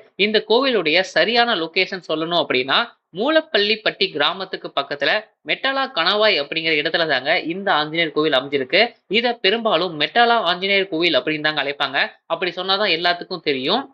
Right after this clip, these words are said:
இந்த கோவில் ஒரு முக்கியமான நெடுஞ்சாலையை ஒட்டி அமைஞ்சிருக்குங்க. இந்த நெடுஞ்சாலை வழியாக ராசிபுரத்துல இருந்து சென்னை, கள்ளக்குறிச்சி போன்ற இடங்களுக்கு போக முடியும் அப்படிங்கறனால நிறைய வாகனங்கள் இந்த வழியாக போகுங்க. இந்த நெடுஞ்சாலை வழியாக போகக்கூடிய வாகனங்கள்ல பெரும்பாலானோர் இங்க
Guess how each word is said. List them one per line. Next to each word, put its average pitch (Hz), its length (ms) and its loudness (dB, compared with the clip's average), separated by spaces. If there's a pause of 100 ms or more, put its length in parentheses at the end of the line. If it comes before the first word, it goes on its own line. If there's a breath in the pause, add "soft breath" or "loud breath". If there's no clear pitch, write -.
(200)
இந்த 254 140 2 (160)
கோவில் 220 340 4 (100)
ஒரு 185 180 4
முக்கியமான 196 640 2
நெடுஞ்சாலையை 196 520 2 (120)
ஒட்டி 156 280 0
அமைஞ்சிருக்குங்க. 147 500 -2 (400)
இந்த 214 100 -2 (100)
நெடுஞ்சாலை 240 440 2
வழியாக 175 400 4 (180)
ராசிபுரத்துல 208 840 2
இருந்து 147 260 2 (200)
சென்னை, 190 340 -2 (120)
கள்ளக்குறிச்சி 180 500 0 (100)
போன்ற 160 240 4
இடங்களுக்கு 180 380 0 (100)
போக 180 100 4 (100)
முடியும் 165 220 2
அப்படிங்கறனால 143 420 0 (220)
நிறைய 226 220 2 (140)
வாகனங்கள் 165 580 0
இந்த 156 160 -2
வழியாக 160 380 2
போகுங்க. 139 300 0 (420)
இந்த 285 160 0 (140)
நெடுஞ்சாலை 262 460 2
வழியாக 175 240 2 (100)
போகக்கூடிய 175 340 2 (120)
வாகனங்கள்ல 165 580 0 (260)
பெரும்பாலானோர் 202 840 2
இங்க 160 160 -2